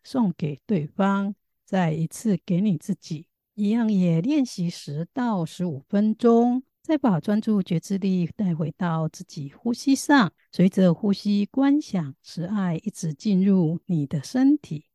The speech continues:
让你的身体被慈爱所包围，甚至整个人都侵入到无边无际的慈爱大海中，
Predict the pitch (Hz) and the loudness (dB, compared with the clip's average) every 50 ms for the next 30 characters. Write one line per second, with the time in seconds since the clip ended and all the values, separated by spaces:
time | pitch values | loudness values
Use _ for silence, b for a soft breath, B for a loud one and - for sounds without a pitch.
0 | _ _ _ _ _ _ _ _ _ 196 190 190 185 185 175 151 143 - 170 156 | _ _ _ _ _ _ _ _ _ 2 2 4 4 4 2 2 0 -2 -4 -4
1 | - - 277 285 302 - - 214 170 147 - _ - 185 170 165 - - - 165 | -2 0 0 0 0 0 -2 -6 -6 -6 -6 _ -4 -4 -4 -4 -6 -10 -10 -6
2 | - 214 190 180 165 147 - - - 143 135 - _ _ _ - 214 220 233 233 | -4 -2 0 0 0 -2 -2 -4 -6 -6 -6 -8 _ _ _ -4 -2 0 2 2
3 | 220 190 156 143 143 143 151 170 190 - _ _ _ _ _ _ _ _ - 302 | 2 2 2 0 -2 -2 -4 -6 -6 -10 _ _ _ _ _ _ _ _ 0 2
4 | 294 277 - 330 320 285 - - 208 165 165 160 135 123 - - 185 165 156 156 | 2 2 2 0 -2 -2 -2 -2 -2 -2 -2 -2 -4 -6 -6 -4 -4 -4 -2 -2
5 | 147 147 151 160 - 202 202 - - - 202 190 190 185 196 180 170 - 196 175 | -2 -2 -4 -4 -4 -6 -6 -6 -4 -2 0 0 2 2 2 0 0 0 0 0
6 | 170 165 156 - - - 180 208 240 247 - 269 277 285 294 285 285 277 240 175 | 0 0 -2 -4 -4 -4 -2 -2 -2 0 0 2 2 4 4 2 0 0 -2 -4
7 | 160 160 - - 220 202 175 - 175 156 147 - - - - 151 190 202 - 208 | -6 -8 -10 -8 -8 -8 -8 -8 -8 -10 -10 -12 -14 -14 -12 -10 -10 -8 -6 -6
8 | 226 208 190 170 160 - _ - 202 165 151 - - - - _ _ - - 214 | -4 -4 -4 -4 -6 -8 _ -8 -8 -8 -8 -10 -16 -20 -20 _ _ -2 2 4
9 | 226 233 247 247 254 277 | 6 6 6 4 2 -2